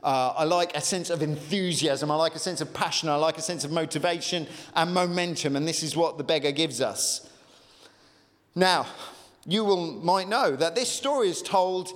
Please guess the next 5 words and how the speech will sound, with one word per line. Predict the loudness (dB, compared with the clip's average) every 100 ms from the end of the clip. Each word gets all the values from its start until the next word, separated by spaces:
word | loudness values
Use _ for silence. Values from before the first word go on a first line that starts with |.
| -12 -2
in | -2 -2 -6 -2
the | 0
other | 0 0
Gospels. | 0 0 -4 -6 -4 -4 -4 -8 -20 _ _ _ _ _ _ _ _ _ _ _ _ _ _ _ _ _ _ -8 -8 -2
And | 2 4 2 -2 -4